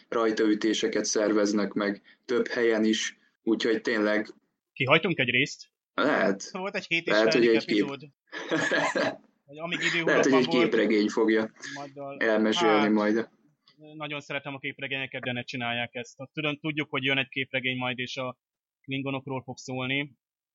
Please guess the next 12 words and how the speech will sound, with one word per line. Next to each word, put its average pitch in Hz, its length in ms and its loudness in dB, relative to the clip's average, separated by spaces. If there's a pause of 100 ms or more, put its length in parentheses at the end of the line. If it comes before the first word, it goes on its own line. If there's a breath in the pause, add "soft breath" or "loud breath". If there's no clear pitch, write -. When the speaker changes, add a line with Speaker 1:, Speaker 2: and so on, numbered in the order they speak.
(140)
Speaker 2:
És 135 240 -10
hát 143 160 -6
a, 143 400 -2
a 139 60 -12
klingonok 156 400 -4
esetében 135 420 -2
is 131 140 -4
azt 143 160 -6
mondjuk, 139 260 -6
hogy, 135 220 -6 (1600)
hogy, 135 240 -12
ö, 139 300 -6